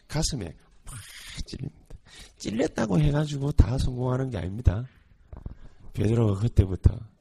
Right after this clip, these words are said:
행동이 바뀌어졌습니다. 어디로 올라갑니까?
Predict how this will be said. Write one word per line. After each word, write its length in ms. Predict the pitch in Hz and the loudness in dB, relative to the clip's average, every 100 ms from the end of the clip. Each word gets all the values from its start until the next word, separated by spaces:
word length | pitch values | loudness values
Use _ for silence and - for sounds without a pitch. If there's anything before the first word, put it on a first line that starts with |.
| _ _ - | _ _ -4
행동이 540 | - 226 208 170 110 | -2 -4 -4 -4 -4
바뀌어졌습니다. 640 | - 95 - - - - - - - _ _ _ _ - | -6 -8 -8 -10 -10 -12 -16 -20 -20 _ _ _ _ 2
어디로 300 | 98 104 104 | 6 8 6
올라갑니까? 680 | 101 98 98 101 98 - | 2 0 -2 -4 -10 -10